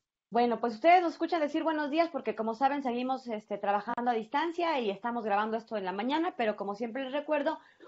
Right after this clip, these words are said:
ustedes pueden ver este programa a través de nueve T V la, a las siete de la noche, los martes y los jueves,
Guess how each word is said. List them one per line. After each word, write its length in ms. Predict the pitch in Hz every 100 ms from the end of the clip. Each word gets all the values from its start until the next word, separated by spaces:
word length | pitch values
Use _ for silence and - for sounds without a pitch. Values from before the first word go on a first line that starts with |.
| -
ustedes 400 | 196 - 247 247
pueden 260 | 240 233
ver 140 | 226 226
este 200 | 226 226
programa 560 | 196 202 220 247 - - _
a 200 | - 165
través 280 | 175 196 196
de 100 | 196
nueve 300 | 208 220 220
T 140 | 214
V 320 | 233 294 -
la, 560 | - 196 190 185 170 -
a 60 | 170
las 240 | 165 -
siete 500 | 247 247 254 254 254 _ _ _
de 120 | 190
la 140 | 190
noche, 480 | 202 262 285 320 320
los 260 | 262 190 -
martes 360 | 226 226 233 220
y 100 | 196
los 180 | 175 175
jueves, 400 | 277 285 311